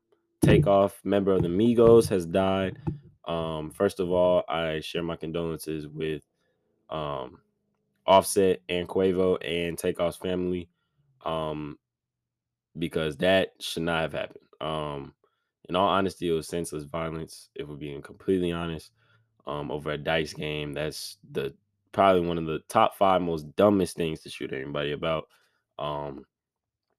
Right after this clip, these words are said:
you know what I'm saying? And it, it, it, it, it's, it just keeps hap-, the cycle just keeps happening. Um, and, and it's, it's sad to see that,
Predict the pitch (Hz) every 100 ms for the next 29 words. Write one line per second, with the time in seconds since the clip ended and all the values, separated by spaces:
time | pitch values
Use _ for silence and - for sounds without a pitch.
0 | _ _ _ _ 82 82 73 71 71 71
1 | - 67 69 67 60 - 78 50 76 69
2 | - 73 - 107 - 110 - _ 117 107
3 | 104 - 180 - 117 123 101 104 147 151
4 | 127 101 - 120 - 101 104 107 107 101
5 | - _ _ _ - 87 90 87 85 82
6 | 78 _ _ _ _ _ _ 90 95 90
7 | - 87 85 80 - - 82 - 113 123
8 | 120 - 95 - 120 113 95 90 82